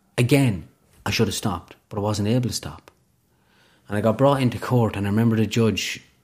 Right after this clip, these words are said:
I had the solicitor, and the judge says to me, "Twelve months in prison." I'm standing there, right? And, uh, I had a girl pregnant that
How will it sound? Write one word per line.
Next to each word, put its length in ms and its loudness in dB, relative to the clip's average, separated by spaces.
I 60 -8
had 140 -6
the 80 -6
solicitor, 440 -4
and 120 -4
the 80 -6
judge 260 -2
says 160 -6
to 60 -10
me, 140 -4
"Twelve 360 0
months 340 -2
in 80 -6
prison." 340 -14
I'm 140 -2
standing 380 2
there, 160 -4
right? 260 -6
And, 360 -6
uh, 360 -14
I 80 -16
had 80 -12
a 60 -10
girl 340 2
pregnant 460 -4
that 240 -12